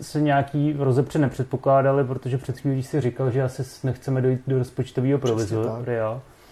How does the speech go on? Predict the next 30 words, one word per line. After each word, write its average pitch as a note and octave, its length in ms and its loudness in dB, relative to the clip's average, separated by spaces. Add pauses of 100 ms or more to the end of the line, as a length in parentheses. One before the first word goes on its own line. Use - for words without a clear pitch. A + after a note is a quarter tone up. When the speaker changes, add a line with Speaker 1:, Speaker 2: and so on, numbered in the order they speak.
(260)
Speaker 1:
Ale B2 300 6
když, B2 340 -2
eh, C3+ 60 2 (340)
použiju C3 400 2
citaci C3+ 400 -2
pana C#3 220 0
starosty C3+ 500 0
ohledně, C3 760 0 (140)
eh, B2 460 -4
tehdy A#2+ 260 -2
teda B2 160 -2
programového B2+ 1000 -2
prohlášení, A#2 840 -2
nebo A2+ 520 -6 (200)
jak, G#2+ 160 -10
jak A2 140 -12
se - 80 -20
ten A#2+ 120 -4
dokument A#2+ 320 -4
jmenuje, A#2 280 -2 (500)
on A#2+ 100 0
ten D3 100 6
rozpočet, C#3 460 0
ten D3 140 4
papír C#3 440 -2 (260)
velkou B2 360 -2
váhu B2+ 300 0
nemá. F2 380 -6 (840)
Speaker 2:
Eh, C#3 580 0
má. C#3+ 440 4